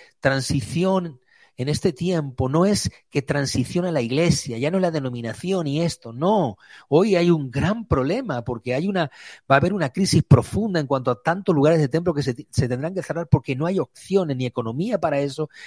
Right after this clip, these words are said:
ni lugar para eso. Ya se están cerrando algunos de ellos. ¿Por qué?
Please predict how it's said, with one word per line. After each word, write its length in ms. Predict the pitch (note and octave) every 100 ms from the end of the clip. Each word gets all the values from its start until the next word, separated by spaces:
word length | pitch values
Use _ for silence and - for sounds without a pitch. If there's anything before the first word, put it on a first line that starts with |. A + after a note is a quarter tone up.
| -
ni 120 | B2
lugar 320 | A2+ A#2 E3+ F#3
para 160 | D#3+
eso. 140 | D3 C3
Ya 220 | E3+ E3+
se 120 | E3
están 240 | - D3+
cerrando 420 | C#3 B2 D3 D#3 G#2
algunos 360 | A#2 B2 G2
de 120 | A2+
ellos. 520 | C3+ G2 F#2 - - _ _ _ _ _ - _ -
¿Por 180 | E3+
qué? 360 | - F#3+ D#3+